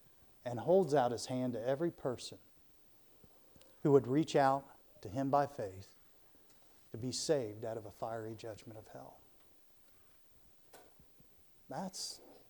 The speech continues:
an amazing thing, folks. That's a humbling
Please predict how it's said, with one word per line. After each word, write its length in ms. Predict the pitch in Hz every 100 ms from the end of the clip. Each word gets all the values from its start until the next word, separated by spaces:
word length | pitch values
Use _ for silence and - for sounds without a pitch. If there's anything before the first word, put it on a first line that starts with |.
| _ - -
an 100 | 131
amazing 440 | 127 123 127 104 98
thing, 240 | 151 160 156 -
folks. 420 | - - - - _ - - - - - - - - _ _ - - _ _ -
That's 220 | 131 156
a 40 | 110
humbling 480 | 143 143 135 117